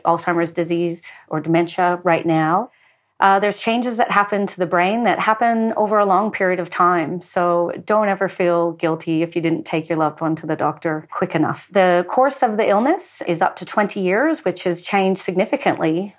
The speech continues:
over the last few decades. So we're getting better at managing Alzheimer's disease and treating Alzheimer's disease. Alzheimer's disease is diagnosed by a series of, of clinical tests that are just a lot of questions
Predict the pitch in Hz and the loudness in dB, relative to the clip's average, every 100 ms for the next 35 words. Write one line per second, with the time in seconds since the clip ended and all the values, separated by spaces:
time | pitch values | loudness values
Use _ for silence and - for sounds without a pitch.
0 | - 175 170 170 170 160 151 - - 175 | -4 -2 0 2 2 4 2 -4 -4 -2
1 | 165 160 - 180 254 262 - - 190 185 | 0 -2 -2 -2 -2 -4 -6 -2 0 2
2 | 226 240 233 202 196 202 156 - 175 170 | 0 0 2 2 4 2 0 -2 0 2
3 | 196 196 196 208 - 190 190 202 202 196 | 0 0 -2 -2 0 0 0 0 0 -2
4 | 202 190 220 254 - - _ _ _ _ | -2 -2 -2 -4 -8 -14 _ _ _ _
5 | _ _ 190 196 220 233 190 160 160 156 | _ _ -2 0 0 0 2 0 0 0
6 | 156 156 160 156 156 170 - - _ _ | 0 -2 -2 0 -2 -6 -12 -18 _ _
7 | _ _ _ _ - 208 233 240 269 262 | _ _ _ _ 2 4 4 2 2 2
8 | 254 208 214 208 208 - 170 185 175 160 | 0 -2 0 0 -2 -4 0 2 2 2
9 | 190 240 240 - - - 180 170 170 - | 2 2 -2 -12 -6 0 2 2 0 -2
10 | 233 220 214 208 196 175 165 165 165 160 | 0 0 0 -2 0 2 2 2 -2 -6
11 | - 175 156 - 233 233 233 214 226 226 | -4 -2 -2 -2 -2 0 -2 0 0 0
12 | - - - - 156 - - - 165 165 | -2 -12 -8 -2 -2 -2 -6 -2 0 0
13 | 185 185 156 170 226 247 240 208 196 - | -2 -2 0 4 4 2 0 0 0 -2
14 | 185 190 185 - | 0 2 -2 -4